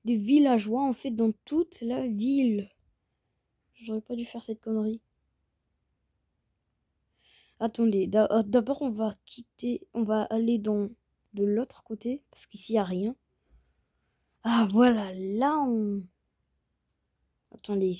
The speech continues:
par contre, euh, j'espère que cette connerie Oh non, oh non, il en reste toujours. Oh non, les villageois réapparaissent. <sighs> Voilà. C'est ça ce que j'ai fait, j'ai décidé de mettre des villageois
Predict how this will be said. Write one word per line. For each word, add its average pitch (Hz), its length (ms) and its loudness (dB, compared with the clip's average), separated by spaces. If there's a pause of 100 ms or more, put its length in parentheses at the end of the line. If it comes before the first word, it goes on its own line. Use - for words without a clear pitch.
par - 160 -14
contre, 269 340 -2
euh, 214 300 4 (800)
j'espère 226 380 -2
que - 80 -10
cette 226 200 -2
connerie 226 540 -4 (760)
Oh 240 120 12
non, 208 720 6
oh 220 80 6
non, 208 340 6
il 208 280 0
en 202 80 4
reste 202 200 -2
toujours. 214 580 -2 (300)
Oh 196 80 -4
non, 214 120 6
les 214 240 6
villageois 208 500 0
réapparaissent. 202 600 -4 (1500)
<sighs> - 420 4
Voilà. 202 320 4 (1000)
C'est 240 140 -4
ça 247 200 2
ce - 160 -4
que 226 160 -2
j'ai 214 140 4
fait, 240 160 0
j'ai 208 120 -4
décidé 214 400 0
de 196 120 -2
mettre 185 160 -2
des 180 160 -6
villageois 190 600 -2